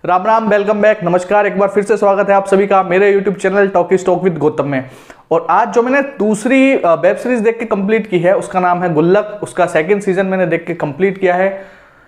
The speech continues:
यार, इसका पहला season भी मुझे बहुत पसंद आया था, but उसका मैं review नहीं कर पाया था। इसके second season का review लेकर के अब मैं आपके सामने हाजिर हूँ।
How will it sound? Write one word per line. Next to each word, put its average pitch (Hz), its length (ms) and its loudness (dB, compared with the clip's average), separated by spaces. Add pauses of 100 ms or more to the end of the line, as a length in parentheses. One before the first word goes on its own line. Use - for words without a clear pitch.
(160)
यार, 226 120 2
इसका 233 220 -2
पहला 233 360 0
season 240 320 0
भी 226 260 2
मुझे 220 300 2
बहुत 180 500 -2
पसंद 196 280 0
आया 175 220 2
था, 160 360 -2
but 160 100 0
उसका - 400 -2
मैं 208 160 0
review 180 240 0
नहीं 165 160 -2
कर 156 80 -2
पाया 170 200 -2
था। - 180 -8 (540)
इसके 294 220 -2
second 240 340 0
season 233 260 0
का 240 100 4
review 226 200 2
लेकर 208 300 2
के 226 200 2
अब 196 100 -2
मैं 214 160 0
आपके 208 220 0
सामने 196 280 0
हाजिर 180 320 0
हूँ। 220 200 4